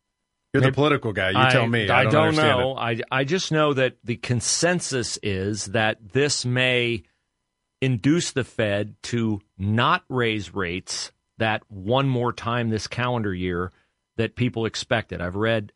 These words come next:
Speaker 2: uh, an array of, uh, commentators today saying that, uh,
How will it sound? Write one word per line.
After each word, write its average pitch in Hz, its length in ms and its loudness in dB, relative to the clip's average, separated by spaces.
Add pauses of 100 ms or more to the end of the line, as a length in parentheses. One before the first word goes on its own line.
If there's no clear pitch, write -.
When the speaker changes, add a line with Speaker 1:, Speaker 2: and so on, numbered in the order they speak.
Speaker 2:
uh, 92 320 -4
an 107 100 -4
array 110 600 0
of, 90 300 -8 (120)
uh, 87 120 -6
commentators 104 760 -2
today 90 320 -4
saying 107 440 -2
that, 101 340 -4 (500)
uh, 92 220 -2